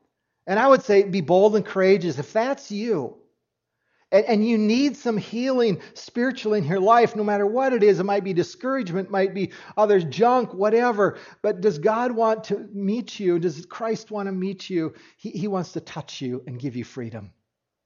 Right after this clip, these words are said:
So I'd invite you to do that. Uh, elders are willing to pray with anybody,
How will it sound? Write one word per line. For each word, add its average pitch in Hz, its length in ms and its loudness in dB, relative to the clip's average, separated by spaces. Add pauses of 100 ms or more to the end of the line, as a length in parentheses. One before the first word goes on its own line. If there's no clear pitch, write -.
(420)
So 220 120 -4
I'd 226 80 0
invite 160 380 0
you 156 40 -10
to 143 60 -6
do 156 180 0
that. 160 340 2 (340)
Uh, - 560 -16
elders 165 400 2
are 165 180 0
willing 160 280 0
to 156 80 -2
pray 170 360 -2
with 165 160 0
anybody, 165 680 0